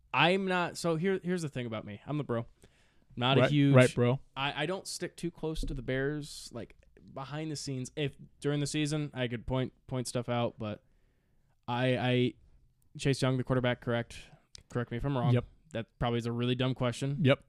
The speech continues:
Speaker 2: it's
Speaker 1: Don't
Speaker 2: fine.
Speaker 1: care. Um, Justin Fields, I think you need to stick with him. Give him another shot. He didn't have any men-, too many offensive pieces last year. I mean, he did, but the coord-, offensive coordinator did not really let him use those pieces.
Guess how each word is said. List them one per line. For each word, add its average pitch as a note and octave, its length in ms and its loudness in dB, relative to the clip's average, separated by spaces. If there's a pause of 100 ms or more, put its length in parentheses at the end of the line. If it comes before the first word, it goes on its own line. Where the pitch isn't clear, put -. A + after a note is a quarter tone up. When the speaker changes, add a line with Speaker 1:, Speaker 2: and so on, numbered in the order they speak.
(100)
Speaker 2:
it's C3 60 -12
Speaker 1:
Don't B2+ 120 0
Speaker 2:
fine. B2+ 160 6
Speaker 1:
care. B2 180 -2 (640)
Um, B2 460 -4 (540)
Justin D#3 340 4
Fields, D3+ 300 4
I B2+ 80 4
think B2+ 200 2
you B2+ 80 2
need B2+ 140 6
to A#2+ 60 0
stick - 240 -4
with B2 120 -6
him. B2 240 0 (300)
Give B2 140 2
him C3 60 2
another C3 240 4
shot. A#2+ 400 0 (200)
He A#2 140 -12
didn't A2+ 160 -4
have A#2+ 160 0
any B2 100 4
men-, A#2+ 220 2 (260)
too C3+ 120 0
many B2+ 120 2
offensive A#2 420 -2
pieces A#2 300 -2
last A#2 300 -2
year. A#2 160 0
I - 40 -4
mean, C3+ 120 0
he B2+ 80 0
did, C3 380 4 (280)
but A#2+ 320 2 (400)
the B2+ 80 -4
coord-, B2+ 400 0
offensive B2 400 -4
coordinator A#2 560 -2
did A2+ 120 -8
not A#2 260 -4
really A#2+ 180 0
let A#2 160 -2
him A#2 240 -4 (220)
use F#3+ 220 -2
those B2+ 180 -2
pieces. A2+ 480 -8